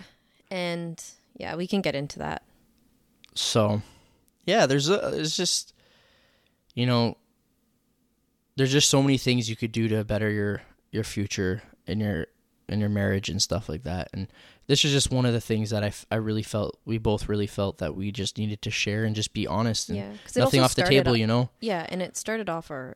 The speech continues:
Speaker 1: our story that way.
Speaker 2: Yeah.
Speaker 1: Like, when we talked about it in the previous,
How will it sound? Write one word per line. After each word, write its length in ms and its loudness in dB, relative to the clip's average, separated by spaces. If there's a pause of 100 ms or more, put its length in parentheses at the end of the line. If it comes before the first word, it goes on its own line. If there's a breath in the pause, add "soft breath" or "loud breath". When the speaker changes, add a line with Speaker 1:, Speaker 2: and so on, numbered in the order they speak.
Speaker 1:
our 120 -8
story 480 -4
that 220 -8
way. 240 -12 (120)
Speaker 2:
Yeah. 300 0 (120)
Speaker 1:
Like, 160 0
when 120 2
we 80 2
talked 280 -2
about 180 0
it 40 -2
in 120 -4
the 60 -6
previous, 640 -4